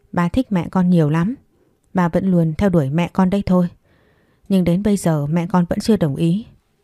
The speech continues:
Cô đừng ăn nói bậy bạ, ảnh hưởng đến gia đình con nữa." Chị Hà biết Kim Dung là người như vậy thì cũng khó chịu ra mặt. Chị lên tiếng tiễn khách.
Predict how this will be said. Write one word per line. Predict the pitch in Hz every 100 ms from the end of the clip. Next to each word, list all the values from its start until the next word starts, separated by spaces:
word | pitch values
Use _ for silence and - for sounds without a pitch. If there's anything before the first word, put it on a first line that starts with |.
| _
Cô | -
đừng | 185 156
ăn | 185
nói | 180 208
bậy | 190 -
bạ, | 170 - - _
ảnh | - 143
hưởng | 160 143
đến | 160 208
gia | 202
đình | 175 143
con | 131 170
nữa." | 180 208 247 - _ _ _ _ _ _ _ _ _ _ -
Chị | 151
Hà | 175 170 156
biết | 214 262
Kim | 220 208
Dung | 202 202
là | 185
người | 151 156 143
như | 180
vậy | 170 160 - _ _ _ _
thì | - 170
cũng | - -
khó | 233 190 202 285
chịu | 185 160
ra | - 165
mặt. | 151 135 - - _ - -
Chị | 196
lên | 170 170 -
tiếng | 165 165 196
tiễn | 190 208
khách. | - 220